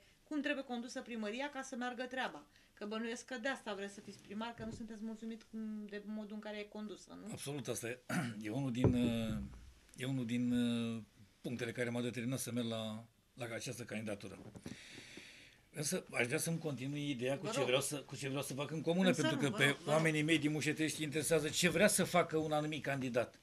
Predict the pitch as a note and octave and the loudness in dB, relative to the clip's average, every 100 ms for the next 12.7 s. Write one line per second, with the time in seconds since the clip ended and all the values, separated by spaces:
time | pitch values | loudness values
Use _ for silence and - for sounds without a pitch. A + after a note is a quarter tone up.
0 | - - B3 G#3 D3+ - - A3 D3+ - | -14 -8 -8 -8 -10 -14 -12 -12 -12 -18
1 | _ _ _ _ - - - - - E3 | _ _ _ _ -20 -20 -16 2 8 10
2 | E3 - C#3+ D#3+ E3 D#3 D3+ D#3+ G#3 G3+ | 10 8 4 0 0 -2 -2 -2 0 2
3 | G3 - D#3 D3+ A#2+ A2+ B2 B2 C#3+ E3 | 2 0 0 0 -2 -4 0 0 0 0
4 | D3+ E3 E3+ C#3+ C3+ D#3 C#3 C3+ - E3 | 4 6 6 4 2 -2 0 -2 -2 -2
5 | E3 C3 B2+ E3 D#3+ D3+ C3+ E3+ C#3+ C#3 | -2 -2 0 0 2 2 2 2 2 0
6 | C3+ D3 - F#3 F3+ D#3+ E3 F#3 E3 D3 | -2 -2 0 0 -2 -6 -4 -4 -4 -4
7 | E3 F3+ - _ _ - D#3 G3+ G3+ G3+ | -2 -2 -4 _ _ -8 0 4 4 2
8 | E3+ G#3 G3 F#3 G3 G3 G#3 E3+ C#3 C3+ | -2 -2 0 0 0 2 2 2 2 0
9 | B2+ B2 A2+ G#3+ G#3+ G#3+ - G#3+ - - | -2 -2 -4 -4 -10 -12 -12 -14 -16 -20
10 | - C#3+ E3+ F#3+ F3 F3 B2 A2+ G#2+ G2 | -10 -6 -2 0 2 2 0 -6 -12 -16
11 | - - - - - - - - - - | -20 -20 -20 -16 -14 -14 -14 -16 -20 -18
12 | - B2+ E3 F3+ G3 F#3+ F#3 | -6 2 4 6 6 6 8